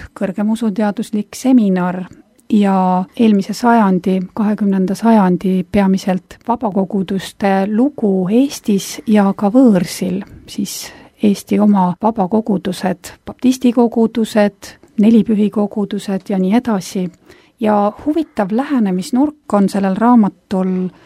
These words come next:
et on justkui kõrvalpilk või koguduse liikmete pilgu läbi ja nagu alapealkiri ütleb, kuus pilku, ehk siis kuus inimest saavad siin sõna ja meenutavad,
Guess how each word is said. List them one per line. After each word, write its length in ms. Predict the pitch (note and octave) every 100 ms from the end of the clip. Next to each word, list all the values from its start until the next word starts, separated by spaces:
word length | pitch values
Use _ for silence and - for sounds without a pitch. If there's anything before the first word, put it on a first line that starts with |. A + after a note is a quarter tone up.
| - _ _ _
et 420 | G3+ - _ - -
on 600 | A3+ A3 G3 F#3+ F#3 G#3 _ _ _ -
justkui 400 | B3 B3+ - G#3+
kõrvalpilk 1000 | - C#4 B3+ F3+ F3+ A#3 A3+ G#3 _ -
või 240 | G3 F#3+ F#3 F3+ F3+
koguduse 800 | G#3+ C#4+ B3+ F3+ G3 G#3 F#3+ F#3
liikmete 840 | G#3 A#3 A#3 - G#3 F#3+ _ F#3 F3+ F3+ F3 _ _ -
pilgu 380 | A3 G3+ G3+ G3
läbi 420 | G3 G3+ F#3 F3+ - _
ja 460 | G#3+ F#3 F3+ F3+ F#3 - _ -
nagu 240 | G3 F#3
alapealkiri 720 | G3+ A3 F#3 F#3+ F#3 G3 G#3
ütleb, 260 | A3+ F#3+ -
kuus 520 | - C4 G#3 G#3 - -
pilku, 500 | G3+ G3 - - G#3
ehk 240 | G3 F3
siis 320 | - - - - - _ _ _
kuus 280 | - A3+ G#3
inimest 520 | A#3 A3 F#3 F3+ -
saavad 320 | G#3+ G#3 F#3+ -
siin 200 | F#3+ F#3
sõna 460 | B3 B3+ G3+ F3 G#3+
ja 200 | A#3+ F#3 F3+ F3 F3 - _ _ _
meenutavad, 840 | G#3 A#3 A3+ F3+ - F#3+ F3 F3